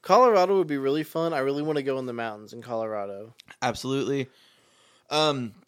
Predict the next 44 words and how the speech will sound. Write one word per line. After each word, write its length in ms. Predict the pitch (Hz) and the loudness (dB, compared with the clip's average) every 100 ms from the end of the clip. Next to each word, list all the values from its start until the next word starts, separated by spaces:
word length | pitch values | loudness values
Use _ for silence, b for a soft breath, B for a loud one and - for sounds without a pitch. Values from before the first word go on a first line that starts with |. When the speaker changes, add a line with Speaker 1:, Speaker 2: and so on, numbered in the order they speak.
| _ | _
Speaker 1:
I 120 | 131 | 0
also 320 | 131 135 156 175 | 4 2 2 -2
really 300 | 135 139 151 | 0 0 0
wanna 200 | 151 147 | -2 -2
go 140 | 143 | -4
see 240 | 135 143 | -6 -6
the 240 | 139 139 123 | -6 -6 -6
giant 400 | 113 120 123 107 | -2 0 0 -2
redwood 440 | 107 107 104 104 | -4 -6 -8 -14
trees. 580 | - - 95 - - - - _ _ | -16 -20 -18 -18 -18 -18 -20 _ _
Speaker 2:
Like 160 | - 113 | -10 -6
in 60 | 120 | -4
the 60 | |
redwood 260 | 120 120 120 | -2 -2 -4
forest? 360 | 117 120 143 127 | -6 -8 -8 -4
Speaker 1:
Yes. 420 | 123 104 90 - | -2 -2 -6 -8
Speaker 2:
That's 220 | 143 139 | -8 -4
actually 360 | - 180 - 208 | -2 0 0 -2
another 240 | 165 160 | 0 -2
thing 200 | 156 160 | -4 -6
I 100 | 131 | -4
was 140 | 143 135 | -4 -4
just 180 | 139 - | -8 -8
talking 320 | 131 - 123 | -8 -8 -12
to 100 | - | -10
that 200 | 117 - | -10 -10
same 200 | - 135 | -8 -10
person 320 | 127 131 135 | -8 -8 -8
about 220 | 127 110 - | -10 -12 -10
today 160 | 117 | -10
about, 280 | 110 110 - - | -8 -10 -12 -14
like, 200 | 104 - | -14 -10
flying. 420 | 113 107 113 131 _ | -8 -8 -8 -12 _
Speaker 1:
Mm-hmm. 260 | 143 143 147 160 _ _ _ _ _ _ _ _ | -8 -6 -8 -10 _ _ _ _ _ _ _ _
Speaker 2:
Uh, 340 | 120 117 104 95 _ _ _ _ _ _ _ _ | -2 -2 -4 -10 _ _ _ _ _ _ _ _
my 260 | 117 131 139 | -2 0 0
dad 360 | 143 160 156 | 0 2 0
has 320 | 123 123 117 | -2 -4 -4
said 460 | 107 - 135 120 120 | -6 -4 0 0 -4
for 160 | - 113 | -6 -4
a 80 | |
long, 420 | 113 120 117 123 123 | -4 -2 -2 -2 -6
long 240 | 117 113 | -8 -8
time 420 | 113 90 85 73 | -8 -10 -10 -16